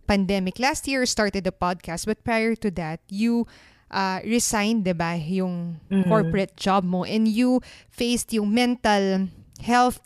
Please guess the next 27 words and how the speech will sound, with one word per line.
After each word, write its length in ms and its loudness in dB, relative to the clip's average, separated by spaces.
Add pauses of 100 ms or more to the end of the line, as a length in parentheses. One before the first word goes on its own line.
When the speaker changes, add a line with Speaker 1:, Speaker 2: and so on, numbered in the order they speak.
Speaker 1:
challenge. 880 -2 (480)
Is 160 -2
it 80 0
Speaker 2:
Mm. 40 0
Speaker 1:
correct? 360 -2
And 160 -4
I 160 2
think 240 -2
it's 240 -6
a 160 0 (460)
big, 720 0 (420)
how 140 2
do 80 0
you 100 2
say 260 0
that? 280 -4
Big 560 -2 (160)
issue 560 0
or 160 0
challenge 640 0
that 320 -2
a 80 -4
lot 220 2
of 180 -2
us 240 0
are 160 0
facing. 640 0